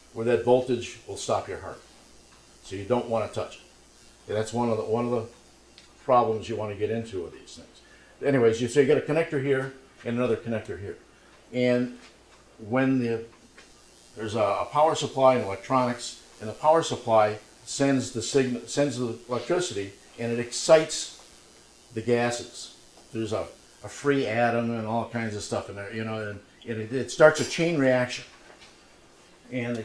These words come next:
chain reaction produces infrared light. And there are two mirrors in here. There's a mirror here and a mirror here. And they just get going back and forth and really excited.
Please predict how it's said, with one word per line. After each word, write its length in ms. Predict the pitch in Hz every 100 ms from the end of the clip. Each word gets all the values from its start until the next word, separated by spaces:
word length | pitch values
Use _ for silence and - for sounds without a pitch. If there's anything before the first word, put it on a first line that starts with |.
| - - -
chain 200 | 196 202
reaction 640 | 160 170 175 120 123 131 - - - - - - - - - - - - - - - - _ _ -
produces 480 | - 143 151 147 127
infrared 500 | 147 135 123 127 117
light. 260 | 110 104 - - - - - - - - -
And 80 | 110
there 80 | 117
are 80 | 117
two 160 | 233
mirrors 520 | 190 185 202 117 87
in 80 | 90
here. 160 | 80 67
There's 180 | 87 95
a 40 |
mirror 300 | 110 139 165
here 320 | 151 143 147 147
and 120 | 127
a 20 |
mirror 280 | 117 131 120
here. 300 | 131 135 - - - - - - - -
And 300 | 131 120 117 - - - - - -
they 120 | 120
just 200 | 143 139
get 180 | 123 -
going 220 | 143 117
back 240 | 135 135
and 100 | 123
forth 300 | - 139 135
and 160 | 90 110
really 200 | 143 139
excited. 480 | - - 139 117